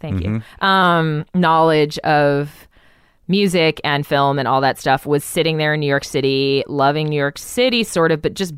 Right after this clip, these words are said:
Speaker 1: bored. And, and the, the thing that this, that this, that the, the sort of beginning of the
Speaker 2: Mm-hmm.
Speaker 1: book that everyone had in common, which is
Speaker 2: Energized boredom.
Speaker 1: energi-, everyone was bored. James Murphy was bored. He did not know Karen O. Karen O was bored. She did not know Julian. Julian was bored.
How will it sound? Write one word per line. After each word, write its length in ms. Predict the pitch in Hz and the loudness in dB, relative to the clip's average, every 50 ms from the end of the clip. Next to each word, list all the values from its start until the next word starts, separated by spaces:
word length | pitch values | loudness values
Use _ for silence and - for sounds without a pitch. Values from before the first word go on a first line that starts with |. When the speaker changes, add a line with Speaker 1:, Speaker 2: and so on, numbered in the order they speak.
| - _ | -8 _
Speaker 1:
bored. 520 | - 147 185 277 - - - - - - - | 0 0 2 2 2 0 -2 -4 -4 -2 -2
And, 240 | 147 160 170 175 - - | 0 0 -2 -2 -2 0
and 180 | 180 175 175 | 0 0 0
the, 140 | 180 185 180 | 0 -2 -2
the 140 | - 175 185 | -2 -4 -4
thing 340 | 170 - - 220 214 220 226 | -6 -4 -2 0 0 2 2
that 160 | 220 196 110 | 0 0 0
this, 300 | 160 170 175 - - - - | -2 -2 -2 -4 -8 -14 -8
that 220 | - 170 156 - - | -6 -4 -4 -2 0
this, 320 | 165 160 156 - - - - - - - - | 0 0 -2 -4 -10 -18 -20 -20 -18 -10 -4
that 240 | 165 165 - - - | -2 -2 -2 -4 -6
the, 280 | - 165 165 160 151 - 175 - | -8 -2 0 2 2 2 0 -4
the 80 | 165 160 | -8 -6
sort 220 | - - 190 185 | -4 -2 -2 0
of 160 | 180 165 160 | -2 -2 -2
beginning 560 | - 175 165 151 156 175 185 190 190 185 180 175 | -2 -2 -2 0 0 0 2 2 2 2 2 2
of 120 | 165 151 | 0 0
the 80 | 151 151 | 0 0
Speaker 2:
Mm-hmm. 60 | - | 0
Speaker 1:
book 380 | - 175 196 170 135 143 - - | 2 2 4 4 2 0 0 -2
that 140 | 151 139 - | -4 -2 -2
everyone 480 | 151 170 165 156 185 175 160 165 151 | -2 -2 0 0 0 2 2 0 -2
had 240 | 156 156 156 147 147 | -2 -2 -2 -2 -2
in 80 | 143 143 | -4 -4
common, 380 | - - 202 196 175 156 147 | -2 0 2 2 2 0 -4
which 100 | 147 - | -4 -2
is 20 | 131 | 0
Speaker 2:
Energized 640 | 127 127 139 127 104 107 127 113 113 110 101 87 95 | 0 2 2 0 0 2 2 2 2 0 0 -2 -4
boredom. 500 | 87 104 98 101 95 90 90 85 78 - - | -2 0 0 2 2 0 0 -2 -4 -4 -2
Speaker 1:
energi-, 360 | 175 170 170 180 185 185 - - _ _ - - - 107 - - _ _ _ _ _ _ - | 0 0 2 2 2 0 -2 -4 _ _ -20 -18 -16 -16 -16 -16 _ _ _ _ _ _ -2
everyone 560 | 175 190 196 196 208 240 247 240 233 233 226 | 0 0 2 2 2 4 4 4 4 4 2
was 160 | 220 220 196 165 | 2 2 0 0
bored. 240 | 165 214 - 160 | -2 -2 -2 -2
James 340 | 160 - 180 185 208 220 214 220 | -4 -2 0 0 0 0 0 0
Murphy 300 | 226 233 226 - 254 247 | 0 0 0 0 0 0
was 180 | 240 240 190 175 | 0 -2 -2 0
bored. 360 | 180 175 170 165 170 185 202 | 2 4 4 4 4 2 0
He 120 | 185 180 | -2 -4
did 160 | 160 170 170 | -2 -2 0
not 180 | 180 170 170 - | 0 0 0 0
know 180 | 180 170 165 160 | 0 0 0 0
Karen 340 | - 180 160 156 160 156 | -2 -4 -2 -2 0 0
O. 200 | 151 143 143 151 165 | 0 2 2 0 0
Karen 320 | - - 170 160 160 165 | -2 -2 -2 0 0 2
O 300 | 160 156 175 175 185 185 | 2 4 4 4 4 4
was 220 | 185 185 180 160 156 | 4 2 2 0 0
bored. 400 | 151 160 151 151 151 151 156 160 | 2 2 4 4 4 2 0 -2
She 200 | - - - 165 | -4 -6 -4 -4
did 180 | 156 165 165 156 | -4 -4 -6 -4
not 260 | 160 160 151 151 - | -2 0 0 0 0
know 240 | 165 156 156 156 156 | 0 2 2 2 0
Julian. 540 | 156 156 151 143 147 143 143 143 139 143 143 | 0 0 0 0 2 0 0 -2 -2 -4 -4
Julian 500 | 143 147 160 170 175 175 175 170 170 170 | -2 -2 0 0 0 0 0 0 0 0
was 180 | 165 165 156 - | 0 -2 -2 -2
bored. 440 | - 147 143 147 147 147 147 143 | 0 2 2 4 4 2 0 0